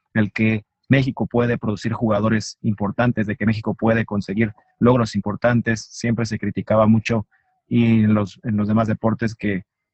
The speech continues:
pues, en México no se ganaba nada en un, en un deporte de conjunto, ¿no? Entonces ese era el objetivo, poder ir,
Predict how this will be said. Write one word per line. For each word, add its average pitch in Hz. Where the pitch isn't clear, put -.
pues, 117
en 110
México 113
no 110
se 110
ganaba 107
nada 110
en 101
un, 110
en 113
un 123
deporte 120
de 113
conjunto, 110
¿no? 113
Entonces 113
ese 117
era 117
el 110
objetivo, 104
poder 113
ir, 147